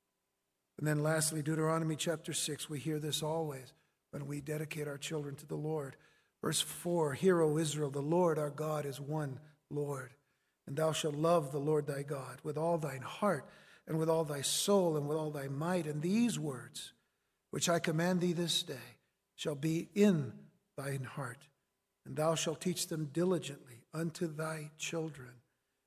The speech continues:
and shalt talk of them when thou sittest in thine house."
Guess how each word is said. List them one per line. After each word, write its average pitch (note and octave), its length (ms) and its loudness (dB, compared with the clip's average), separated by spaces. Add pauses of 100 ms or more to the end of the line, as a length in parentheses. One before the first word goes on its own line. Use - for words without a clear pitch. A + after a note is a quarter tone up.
and D3 140 -6
shalt D3+ 220 -4
talk F3 260 -2
of D3+ 160 -4
them C#3+ 200 -4
when C#3 160 -6
thou C#3+ 220 -4 (260)
sittest G3 540 2
in D3+ 140 -2
thine C3 240 -8
house." D3+ 440 -8